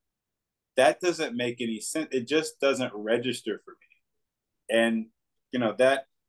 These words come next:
again, those guys have to be have to recognize who they're playing against on the floor, 'cause there were too many times,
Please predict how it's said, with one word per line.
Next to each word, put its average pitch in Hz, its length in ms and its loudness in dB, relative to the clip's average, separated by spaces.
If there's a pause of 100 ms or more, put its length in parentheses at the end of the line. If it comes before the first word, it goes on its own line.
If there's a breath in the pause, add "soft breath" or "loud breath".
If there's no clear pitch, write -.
(160)
again, 139 400 2 (400)
those 143 240 2
guys 147 320 4 (120)
have 147 240 0
to - 160 -18
be 131 400 -10 (380)
have 143 180 0
to 139 100 -8
recognize 110 800 -6
who 135 120 -8
they're 117 160 0
playing 117 460 -2
against 110 320 -8
on 104 160 -6
the 98 60 -12
floor, 120 340 4
'cause 113 180 0
there 151 140 6
were 120 120 4
too 160 240 -2
many 127 240 0
times, 127 600 -4